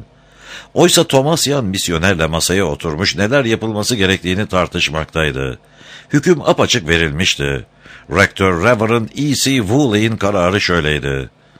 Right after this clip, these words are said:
"Ne olursa olsun bundan sonra sen sürgün kafilesiyle birlikte yürümemelisin.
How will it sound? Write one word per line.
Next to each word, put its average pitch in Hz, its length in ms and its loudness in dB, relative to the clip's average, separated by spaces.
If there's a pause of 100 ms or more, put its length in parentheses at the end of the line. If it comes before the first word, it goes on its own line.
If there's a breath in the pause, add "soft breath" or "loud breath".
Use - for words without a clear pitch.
(420 loud breath)
"Ne 139 140 4
olursa 120 340 2
olsun 92 400 0
bundan 98 320 0
sonra 104 240 0
sen 127 220 2
sürgün 123 400 -2
kafilesiyle 110 760 0
birlikte 98 340 0
yürümemelisin. 78 920 -2